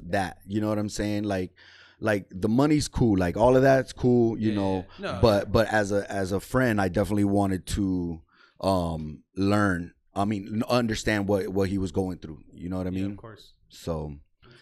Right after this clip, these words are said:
Speaker 1: you know, um, it, it, it, I, it was, it was, it was hard.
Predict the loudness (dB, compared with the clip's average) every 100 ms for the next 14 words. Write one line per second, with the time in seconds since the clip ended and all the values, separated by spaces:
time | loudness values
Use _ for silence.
0 | 0 2 2 0 -4 -20 -20 _ -4 0
1 | 0 0 -2 -6 -14 _ _ 2 2 4
2 | 0 -2 -8 -14 -10 -6 -4 -4 -6 -4
3 | -4 -4 -6 -10 -12 -8 -6 -8 -10 -16
4 | -20 -10 -8 -8 -8 -6 -4 -6